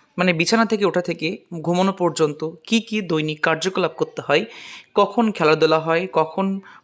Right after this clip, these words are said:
পড়তে বসতে হয়, কখন নামাজে যেতে হয়, এখান থেকে সব কিছুই জানা যাবে। So, দৈনিক যে কার্যক্রম, মানে প্রতিদিনের যে রুটিন, সেই রুটিনটি আজকে আলোচনা করব। তো যারা যারা এখনো পর্যন্ত বাচ্চাদের পৌঁছে দেননি, তারা তারা দ্রুত দেখে নিন,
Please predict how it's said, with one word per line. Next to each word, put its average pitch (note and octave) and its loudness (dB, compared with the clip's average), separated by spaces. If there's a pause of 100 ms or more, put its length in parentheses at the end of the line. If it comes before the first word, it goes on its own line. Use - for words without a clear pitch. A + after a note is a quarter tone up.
পড়তে G3 4
বসতে E3+ 0
হয়, E3 0
কখন F3 0
নামাজে D#3+ 0
যেতে D#3 -2
হয়, D#3+ -2 (400)
এখান A3 2
থেকে A3+ -4
সব G#3 0 (100)
কিছুই B3 -2
জানা D#3+ 2
যাবে। C3+ 0 (340)
So, G#3 4 (100)
দৈনিক A3+ 4 (240)
যে F3+ 0 (320)
কার্যক্রম, F#3 2 (120)
মানে E3 -4
প্রতিদিনের G#3+ 4
যে F3+ 4
রুটিন, D#3+ 0
সেই E3+ -2
রুটিনটি G#3+ 0
আজকে D#3 -2
আলোচনা D#3+ 0
করব। C3+ 0 (340)
তো F3 4
যারা F3+ 2
যারা F3 2
এখনো G#3 0
পর্যন্ত G3+ 0
বাচ্চাদের E3 0
পৌঁছে F3 0
দেননি, F3 0
তারা D3+ 2
তারা D3 -2
দ্রুত D#3+ -8
দেখে D#3 -2
নিন, A3+ 2